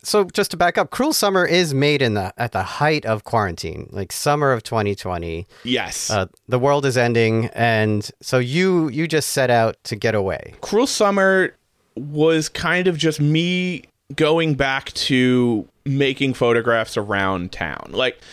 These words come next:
Speaker 2: I,
Speaker 1: Mm.
Speaker 2: I had done a small, like, web series, not, like, a web series, but a little, like, twenty image gallery that's, that's on my website. I think it's just called, like, The First Three Months or First Four Months, but it's just,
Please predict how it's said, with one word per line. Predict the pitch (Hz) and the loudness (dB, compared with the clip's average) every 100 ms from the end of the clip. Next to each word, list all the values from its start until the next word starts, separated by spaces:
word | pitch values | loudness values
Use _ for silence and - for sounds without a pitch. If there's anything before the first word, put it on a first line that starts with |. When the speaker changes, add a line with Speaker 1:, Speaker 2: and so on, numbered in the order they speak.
| - - _ | -20 -20 _
Speaker 2:
I, | - 139 143 143 | 0 2 2 0
Speaker 1:
Mm. | |
Speaker 2:
I | 135 143 | 0 0
had | 139 | 0
done | 156 165 | 0 0
a | 175 | 0
small, | - 160 151 151 | 0 2 2 2
like, | 131 120 | 2 2
web | 127 131 135 | 2 2 0
series, | - 131 123 117 | 0 2 2 2
not, | 135 104 | 0 0
like, | 113 | 0
a | |
web | 113 107 | 2 0
series, | - 104 | 0 -2
but | 101 113 | -2 -2
a | |
little, | 120 123 | 0 2
like, | 123 113 _ | 2 0 _
twenty | - 131 127 127 107 | -4 0 2 2 2
image | 120 107 - | 0 0 -2
gallery | 113 107 107 104 104 | -2 2 2 2 2
that's, | 104 - | -2 -4
that's | 110 | -4
on | 117 | 0
my | 110 | 2
website. | 107 101 - 101 98 - _ _ | 2 0 0 2 2 0 _ _
I | 113 | -4
think | 127 | -2
it's | 135 | -2
just | 127 - | -4 -2
called, | 117 | -2
like, | 110 | 0
The | 113 | -2
First | - 104 - - | 0 0 0 -8
Three | - 110 101 107 107 | -8 -2 0 2 2
Months | 107 107 113 | 0 -2 -2
or | 87 | -4
First | - 107 101 | -2 -2 -2
Four | - 101 | -2 -2
Months, | 101 104 - | 0 -2 -2
but | 123 | -4
it's | - | -2
just, | 135 - | -4 -4